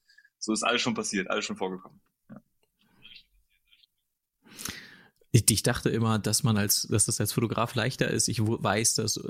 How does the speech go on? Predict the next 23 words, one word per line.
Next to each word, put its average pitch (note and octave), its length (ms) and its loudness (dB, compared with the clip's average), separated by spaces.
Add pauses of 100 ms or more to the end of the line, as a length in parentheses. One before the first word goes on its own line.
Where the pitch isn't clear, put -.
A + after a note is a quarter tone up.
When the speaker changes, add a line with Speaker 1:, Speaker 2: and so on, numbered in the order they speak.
Speaker 2:
ähm, G#2 280 2
die, G2+ 340 0
wir A2+ 340 -2
haben G#2+ 120 0
eine G#2 100 2
Agentur, G#2 560 0
die, A2 160 -2
die - 180 -2
unsere G#2 520 0 (420)
Videos A2+ 720 2
und G2+ 320 0
Kurse C3+ 400 2
produziert A2 720 0
und G#2 120 2
die A2 120 -2
haben A2 160 0
mir G#2+ 120 0
auch A2+ 140 -2
erzählt, A2+ 320 0
dass A2 160 -2
die, G#2+ 380 -2 (160)
dass A2 200 2
da, G#2 320 0